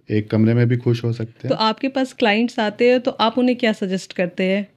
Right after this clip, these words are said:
Speaker 2: Like, वो आपके सामने question रखे कि मुझे plot और flat दोनों में से कुछ एक लेना, आप सजेस्ट करो, तो आप क्या सजेस्ट करोगे?
Speaker 1: तो मैम, अ, मेरी working कुछ अलग है कु-,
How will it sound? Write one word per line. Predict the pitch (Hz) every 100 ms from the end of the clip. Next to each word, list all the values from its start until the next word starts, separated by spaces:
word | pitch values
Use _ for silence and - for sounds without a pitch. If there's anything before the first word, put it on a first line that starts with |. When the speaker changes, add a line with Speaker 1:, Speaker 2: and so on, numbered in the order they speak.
| -
Speaker 2:
Like, | 202 214 240
वो | 247
आपके | 226 254
सामने | 247 220 226
question | 233 202 - 240
रखे | 233 247
कि | 254
मुझे | 233 233
plot | 233 202 214 220
और | 226
flat | 226 226 202 190
दोनों | 190 202 208
में | 226
से | 220 233
कुछ | 233 226 -
एक | 208 208
लेना, | 208 208 220
आप | 208
सजेस्ट | - 202 196 - -
करो, | 190
तो | 196
आप | 208
क्या | - 196
सजेस्ट | 180 170 170 -
करोगे? | 185 185 185 196 - -
Speaker 1:
तो | 127
मैम, | 135 156 175 170
अ, | 131 113 98 - _ _ _ _ _ _ _ _ _ 120 -
मेरी | 120 127 143 151
working | 127 117 131 127
कुछ | - 113
अलग | 107 120 113
है | 104
कु-, | 107